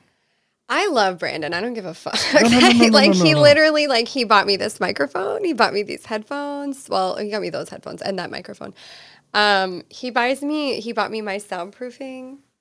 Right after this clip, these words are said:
Speaker 1: He bought me all my pots and pans <laughs> 'cause I bake him, like, cookies that I spit in.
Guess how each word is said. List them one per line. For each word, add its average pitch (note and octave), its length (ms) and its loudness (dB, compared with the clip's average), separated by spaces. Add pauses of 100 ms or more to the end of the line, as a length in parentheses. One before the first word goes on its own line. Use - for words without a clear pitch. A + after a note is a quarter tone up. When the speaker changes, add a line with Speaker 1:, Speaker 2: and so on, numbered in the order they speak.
(360)
Speaker 1:
He A#3+ 180 -14
bought A3 180 0
me B3+ 100 -2
all C4 100 -2
my A3 340 -4 (500)
pots A3+ 260 0
and B3 120 -2
pans A#3 680 -4 (440)
<laughs> - 420 -20
'cause B3 160 -2
I A3 100 4
bake G#3 300 0
him, A3 240 -2
like, F3+ 420 -2 (460)
cookies G#3+ 360 -8
that - 120 -4
I G#3 100 -2
spit F#3+ 260 -6
in. - 280 -12